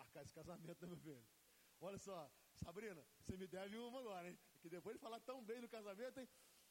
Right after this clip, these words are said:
Gente, quem mais, gente? Hein?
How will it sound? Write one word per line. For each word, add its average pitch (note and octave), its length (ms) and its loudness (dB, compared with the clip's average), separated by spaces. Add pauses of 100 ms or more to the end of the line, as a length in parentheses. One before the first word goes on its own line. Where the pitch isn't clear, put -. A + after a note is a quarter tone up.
(280)
Gente, C4 600 2 (1300)
quem G#3 160 -2
mais, G#3+ 260 -2
gente? A#2 320 -12 (920)
Hein? F#3 160 -6